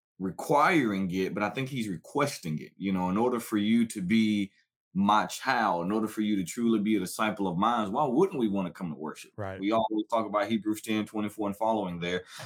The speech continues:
Speaker 1: Uh, but, you know, going back to the original question here, the Bible from cover to cover just teaches us what worship is. Again, John four, verse twenty-four, uh, Genesis chapter twenty-two. I think about Luke chapter seven, the woman,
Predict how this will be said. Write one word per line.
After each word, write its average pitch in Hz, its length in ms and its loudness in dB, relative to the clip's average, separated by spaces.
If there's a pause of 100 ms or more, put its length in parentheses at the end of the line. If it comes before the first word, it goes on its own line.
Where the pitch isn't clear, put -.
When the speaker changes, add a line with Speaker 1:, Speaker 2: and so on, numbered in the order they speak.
(320)
Speaker 1:
Uh, 87 380 0
but, 87 400 -2
you 110 140 2
know, 95 100 2
going 113 160 4
back 107 120 2
to 107 100 -8
the 101 60 0
original 95 360 0
question 95 400 -2
here, 87 220 -4
the 80 80 -8
Bible 107 480 2
from 95 180 -12
cover 98 300 0
to 92 80 -2
cover 101 280 -2
just 87 280 -8
teaches 92 400 -4
us 90 240 -4
what 92 420 2
worship 104 560 -2
is. 113 300 2
Again, 90 260 -4
John 107 260 2
four, 104 200 -4
verse 101 140 -4
twenty-four, 117 600 0 (340)
uh, 85 120 -6
Genesis 98 420 0
chapter 98 260 -2
twenty-two. 117 920 2
I 107 60 2 (100)
think 113 140 0
about 104 260 0
Luke 113 260 4
chapter 107 380 -2
seven, 101 720 0
the 95 80 2
woman, 107 540 4